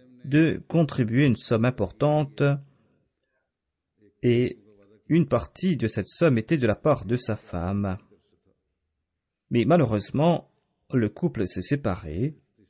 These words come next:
Et quand on a contacté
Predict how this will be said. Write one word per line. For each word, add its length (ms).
Et 240
quand 260
on 120
a 80
contacté 720